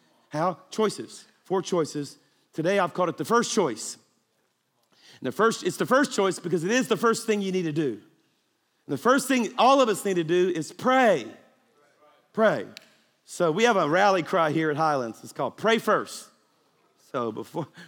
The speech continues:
before you start a week, you come to church like you did, "Well done, everybody." And you pray first. But then tomorrow morning, before you take off out of the house, we're gonna pray first. Before you answer that email, you better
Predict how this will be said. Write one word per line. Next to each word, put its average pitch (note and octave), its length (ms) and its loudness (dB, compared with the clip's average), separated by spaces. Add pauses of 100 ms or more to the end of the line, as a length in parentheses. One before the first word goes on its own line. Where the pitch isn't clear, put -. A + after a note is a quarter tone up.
(120)
before E3+ 280 -6
you F3 60 -6
start F#3 300 0
a C#3+ 60 2
week, F#3+ 340 0
you A#2 140 -12
come D#3 160 -4
to B2+ 60 -4
church F3 380 -2
like C3+ 140 -6
you C3 60 -6
did, C3+ 200 -6
"Well B2+ 200 -2
done, A#2+ 400 -6
everybody." C3+ 960 -6 (840)
And A#2+ 80 -12
you G#2+ 80 -12
pray F3+ 240 -2
first. - 560 -6 (500)
But - 80 -16
then A#2+ 100 -6
tomorrow D#3+ 320 -2
morning, E3+ 340 0
before B2+ 260 -4
you A#2+ 200 -2 (140)
take E3 240 -4
off D3+ 320 -2
out C#3 140 -4
of - 20 -8
the C3 80 -8
house, D3+ 340 -4
we're C#3 100 -6
gonna C3 220 -6 (260)
pray F3+ 180 -2
first. C3+ 480 -4 (640)
Before C3+ 300 -6
you B2+ 140 -2
answer D#3 340 -4
that C#3 200 -2
email, C#3+ 400 -2
you C#3 200 -6
better A#2 340 -4